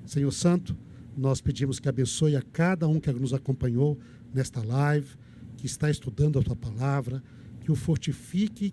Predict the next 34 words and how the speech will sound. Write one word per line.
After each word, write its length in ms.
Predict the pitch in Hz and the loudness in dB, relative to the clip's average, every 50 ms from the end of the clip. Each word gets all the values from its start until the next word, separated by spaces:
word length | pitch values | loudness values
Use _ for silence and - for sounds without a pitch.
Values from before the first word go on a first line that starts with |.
| - - | -4 -10
que 120 | - - 160 | -2 0 0
abençoe 540 | 151 139 156 139 - - - - 196 202 202 | 0 2 0 -2 -2 -2 0 2 2 2 2
esta 180 | 196 - 196 | 2 -2 -4
pessoa 540 | 185 - 196 - - - - 110 107 110 98 - - - - - - - - - - | -4 -2 -4 -4 -4 -4 -6 -4 -4 -4 -6 -8 -14 -18 -16 -16 -16 -16 -14 -6 0
e 60 | 151 | 2
aos 120 | 147 143 - | 2 2 2
seus 220 | - 151 135 - | 2 2 2 2
queridos 380 | - 165 147 120 135 135 - - | 0 -2 0 0 0 -4 -4 -4
também. 340 | - 160 131 110 101 98 - - - - - - - - - - - | -4 -4 -4 -4 -8 -12 -12 -18 -18 -18 -16 -16 -16 -16 -14 -8 -6
E 40 | 170 | -6
que 80 | - | -6
todos 320 | - - 214 208 180 165 151 | 2 4 4 4 4 4 2
nós, 280 | 135 123 120 - - | 2 0 0 -2 -4
pela 160 | - 151 147 | 0 0 0
tua 200 | 139 - - 185 | 2 2 2 2
graça, 400 | 165 135 131 127 117 - - - - - - - - - - - - - | 2 2 0 -2 -2 -4 -8 -12 -14 -16 -16 -16 -16 -16 -16 -12 0 2
possamos 400 | 160 147 - - 156 147 139 127 | 4 4 4 4 2 2 2 0
estar 300 | - - 151 147 147 160 | -2 0 0 2 2 2
ali 300 | 151 135 127 131 117 113 | 2 2 2 0 -2 -2
contigo 680 | - - 147 156 156 - - - - 151 135 - 110 | -4 -2 0 0 0 0 -4 0 0 0 0 0 4
por 180 | - - - | 6 6 6
toda 240 | - - 165 165 165 | 6 4 2 2 2
a 20 | 156 | 0
eternidade, 680 | - - 143 143 139 117 120 120 117 117 - - - - - - - - - - - - - | 0 0 0 0 0 0 0 -2 -2 -4 -8 -12 -14 -14 -16 -18 -18 -16 -16 -16 -14 -14 -10
junto 340 | - 107 - 160 165 - - | -8 0 4 4 4 4 4
com 80 | - | 0
o 180 | - - - - | 0 -14 -2 0
Cordeiro, 520 | 175 147 - - 139 139 127 113 - - - - - - - - - - | 2 2 4 4 4 2 2 0 -4 -8 -12 -16 -20 -18 -18 -16 -12 -8
que 80 | - 139 | -8 -2
deu 200 | - 160 185 185 | 2 4 4 4
sua 280 | - - - 147 123 | 6 8 6 6 6
vida 340 | 104 - 98 131 185 175 180 | 6 0 2 2 4 4 6
por 220 | - - 147 156 147 | 8 8 6 8 6
nós, 420 | 120 117 107 98 - - - | 0 0 -2 -4 -8 -12 -14